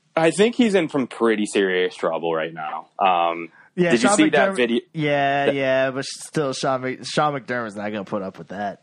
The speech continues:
Speaker 1: No, and especially not with the draft here. And I think he's gonna have to sit out of the draft this year personally, or excuse me, sit out of the N F L this year personally, and, you know, see if he can make a comeback. So,
Speaker 2: Yeah.
Speaker 1: um,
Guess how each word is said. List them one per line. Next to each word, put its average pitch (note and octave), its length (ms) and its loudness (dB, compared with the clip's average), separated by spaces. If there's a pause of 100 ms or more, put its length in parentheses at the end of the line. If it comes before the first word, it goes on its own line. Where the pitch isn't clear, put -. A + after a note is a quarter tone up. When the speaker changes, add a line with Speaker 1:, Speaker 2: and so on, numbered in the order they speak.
(140)
Speaker 1:
No, A2 580 2
and G#2+ 60 -4
especially B2 420 0
not A2 240 0
with G#2 300 -4
the G#2+ 60 -6
draft G2 380 2
here. F#2+ 240 2
And F#2 260 -4 (500)
I B2+ 160 4
think C3 160 -2
he's A2+ 100 0
gonna A2 140 0
have G#2 80 0
to G#2 80 -2
sit G2 240 -2
out F2+ 200 0
of F2 100 -6
the - 60 -12
draft F2 360 -4
this F2+ 160 -8
year F2 120 -2
personally, F2 540 -4
or A2 160 4
excuse F#2 260 -2
me, F#2 80 -10
sit G#2 160 0
out F#2 140 2
of F2 60 -8
the F2+ 140 -2
N F2 80 0
F - 120 -6
L E2+ 160 2
this - 180 -8
year F2 160 0
personally, F2 460 -6
and, E2+ 180 -10 (120)
you F2 80 0
know, E2+ 120 -2
see F#2+ 80 0
if F2 60 -4
he F#2 80 -4
can E2+ 140 -12
make E2 140 -8
a - 60 -12
comeback. E2+ 540 0
So, E2+ 320 -2 (140)
Speaker 2:
Yeah. A#2 560 0
Speaker 1:
um, F2+ 180 -4